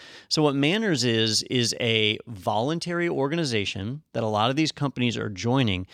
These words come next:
Uh, it stands for, where is it? Um, Mutually Agreed Norms for Routing Security. And it's just a, a, a group of companies that are saying, "Look,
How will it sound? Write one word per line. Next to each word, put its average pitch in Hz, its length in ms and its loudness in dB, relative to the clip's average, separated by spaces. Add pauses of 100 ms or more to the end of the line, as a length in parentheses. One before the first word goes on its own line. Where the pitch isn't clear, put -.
(240)
Uh, 104 160 2
it 113 140 2
stands 131 360 0
for, 107 800 0
where 107 180 -8
is - 160 -8
it? - 220 -10 (100)
Um, 107 480 -4
Mutually 185 480 2
Agreed 131 500 2
Norms 127 520 2
for 110 120 -4
Routing 113 380 2
Security. 104 540 0 (560)
And 123 500 2 (380)
it's 139 240 0
just 165 400 0
a, 135 200 2 (480)
a, 117 40 0
a 113 40 -2
group 123 440 0
of 165 100 -4
companies 117 440 -2
that 110 100 -4
are 113 60 0
saying, 117 380 0
"Look, 123 280 0